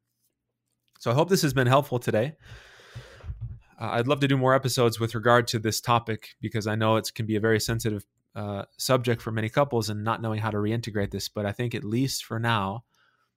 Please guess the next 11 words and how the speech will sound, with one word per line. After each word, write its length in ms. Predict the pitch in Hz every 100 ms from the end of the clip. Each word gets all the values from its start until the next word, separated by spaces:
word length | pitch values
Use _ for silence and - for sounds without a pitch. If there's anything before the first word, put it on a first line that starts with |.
| _
both 200 | 113 113
him 300 | - 131 139
and 100 | 120
her 220 | 113 120
understanding 800 | 117 110 101 - 113 113 98 98 - _ _
that 100 | -
if 120 | 107 -
there 180 | 113
is 100 | 127
a 60 | 123
desire, 680 | 113 107 117 131 98 120 160